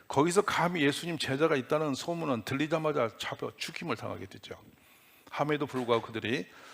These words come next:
좁은 마가의 다락방에 모여 앉아서 주님의 말씀을 기대하면서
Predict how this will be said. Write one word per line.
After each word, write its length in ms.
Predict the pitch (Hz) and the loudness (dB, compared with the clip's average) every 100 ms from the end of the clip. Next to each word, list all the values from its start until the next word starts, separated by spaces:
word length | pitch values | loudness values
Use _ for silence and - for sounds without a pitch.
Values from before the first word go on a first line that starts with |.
| - - | -12 -6
좁은 460 | - 123 139 156 | -2 0 0 2
마가의 340 | 127 113 113 113 | 4 4 4 2
다락방에 540 | 117 113 - 107 107 | 2 0 0 -2 -2
모여 260 | 104 117 117 | -2 0 0
앉아서 640 | 113 110 131 160 180 - - | -2 -4 -2 -2 -4 -14 -6
주님의 380 | - 139 143 135 | 0 2 2 2
말씀을 440 | 120 117 - 131 | 2 0 -2 -4
기대하면서 800 | - 120 113 113 110 - 147 98 | -6 -6 -6 -6 -8 -4 -4 -4